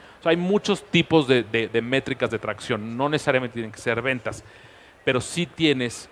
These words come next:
que encontrar para tu producto o tu servicio cuáles son las métricas relevantes y enfocarte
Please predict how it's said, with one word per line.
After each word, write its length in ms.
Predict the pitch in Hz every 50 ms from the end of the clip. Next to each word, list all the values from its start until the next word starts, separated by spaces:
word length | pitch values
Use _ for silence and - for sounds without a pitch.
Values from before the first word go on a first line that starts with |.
| - - -
que 100 | 131 123
encontrar 720 | 110 107 - 113 113 110 - 131 123 120 117 113 110 - - - - - _ _
para 200 | - 107 104 101
tu 180 | - - 165 160
producto 580 | - 165 151 139 135 131 127 117 - 127 113
o 60 | 104
tu 160 | 101 - 143 139
servicio 580 | - - 151 131 117 120 113 - - 120 107 - - - - - - -
cuáles 240 | - 139 135 135 -
son 120 | - 127
las 140 | 127 117 113
métricas 440 | 120 117 107 - 113 - - 107 104
relevantes 600 | 110 110 110 110 113 117 110 101 - 95 - - 117
y 80 | 113
enfocarte 580 | 107 101 - 104 - - 117 113 - - 139